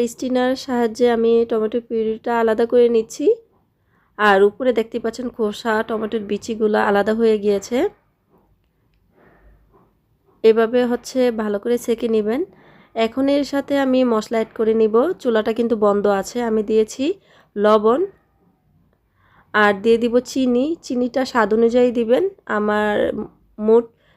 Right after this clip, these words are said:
লেগেছে এক কাপের মতো চিনি। দিয়ে দিলাম বিট লবণ আর দিয়ে দিচ্ছি এক টেবিল চামচের মতো শুকনো মরিচের গুঁড়া।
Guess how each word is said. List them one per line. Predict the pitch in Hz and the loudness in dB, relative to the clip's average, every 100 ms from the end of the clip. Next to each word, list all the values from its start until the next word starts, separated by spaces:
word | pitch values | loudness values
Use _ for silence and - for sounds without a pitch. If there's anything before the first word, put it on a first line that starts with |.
| - | -4
লেগেছে | 220 233 240 269 247 | -2 0 -2 -4 -4
এক | 226 | -6
কাপের | - 233 240 | -6 -4 -2
মতো | 247 247 | -2 -4
চিনি। | 269 254 240 254 415 - _ _ _ _ _ _ _ _ _ _ _ _ _ _ _ _ _ 220 | -6 -2 0 0 -2 -6 _ _ _ _ _ _ _ _ _ _ _ _ _ _ _ _ _ 0
দিয়ে | 247 254 | 4 4
দিলাম | 262 262 254 | 4 2 2
বিট | 233 233 | 0 -2
লবণ | 240 247 240 269 381 - _ _ _ _ _ _ _ _ _ _ _ _ _ - 220 | -2 2 2 2 0 -6 _ _ _ _ _ _ _ _ _ _ _ _ _ -6 -2
আর | 208 202 202 | 0 0 0
দিয়ে | 226 226 | 2 2
দিচ্ছি | 226 233 - - 262 302 392 - | 2 -4 -8 -6 -4 -4 -6 -4
এক | 226 226 | -4 -4
টেবিল | - 233 233 | -6 -4 -4
চামচের | 254 247 247 262 247 | -4 -2 -2 -2 -2
মতো | 247 247 311 | -2 -4 -8
শুকনো | - 285 262 254 254 | -8 -10 -6 -2 2
মরিচের | 247 247 269 240 | 2 0 -2 -2
গুঁড়া। | 226 226 | 2 4